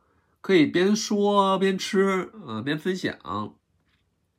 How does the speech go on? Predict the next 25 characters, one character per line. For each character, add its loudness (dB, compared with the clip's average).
我 -2
就 2
可 4
以 6
少 -2
盯 -2
着 -2
屏 -6
幕， -2
因 -2
为 -4
经 -4
常 0
不 -4
是 -2
得 -2
老， -2
老 -2
得 -2
找 -6
那 -6
点 -6
儿 -8
什 -10
么 -8